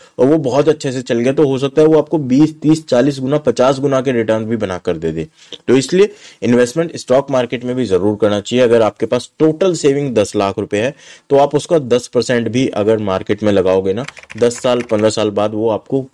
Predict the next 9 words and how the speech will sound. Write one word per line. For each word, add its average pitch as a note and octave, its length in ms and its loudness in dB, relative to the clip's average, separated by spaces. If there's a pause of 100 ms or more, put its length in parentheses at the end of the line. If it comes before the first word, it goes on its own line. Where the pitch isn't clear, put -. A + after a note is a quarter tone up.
काफी - 440 0 (100)
गुना C#3 300 2
पैसा A2 380 0
बनाकर F#2 540 -2
दे F2 180 -4
सकती - 360 -6
है, B2+ 100 2 (340)
बशर्ते A#2+ 420 0
आपने B2+ 300 0